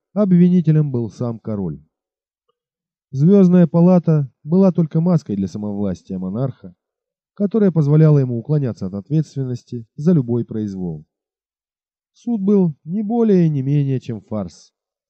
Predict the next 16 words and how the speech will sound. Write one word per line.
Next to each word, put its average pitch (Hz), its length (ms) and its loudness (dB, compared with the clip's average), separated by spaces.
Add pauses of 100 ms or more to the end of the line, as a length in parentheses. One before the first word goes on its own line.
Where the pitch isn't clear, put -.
(500)
подобный 180 400 -2
фарсам, 165 600 0 (280)
разыгрывавшимся 190 1120 0 (140)
конклавом 147 760 -2
Святейшей 127 600 -8
Инквизиции. 101 880 -10 (840)
Высший 175 420 -2
Королевский 123 520 -4
суд - 380 -6 (380)
ничем 214 320 -4
не 185 80 0
отличался 123 600 -4
от - 100 -8
этого 113 220 -6
священного 104 560 -10
трибунала. 95 640 -10